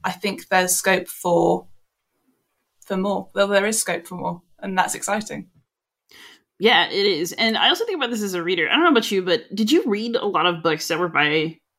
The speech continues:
Speaker 2: women in school that were presented to you as classics? Because I sort of feel like I grew up just assuming that I would just be expected to take on sort of the perspective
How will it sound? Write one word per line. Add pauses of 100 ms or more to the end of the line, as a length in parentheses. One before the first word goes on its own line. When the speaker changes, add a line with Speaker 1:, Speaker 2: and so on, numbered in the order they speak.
(300)
Speaker 2:
women
in
school
that
were
presented
to
you
as
classics?
Because
I
sort
of
feel
like
I
grew
up
just (640)
assuming
that
I
would (160)
just
be
expected
to
take
on
sort
of
the
perspective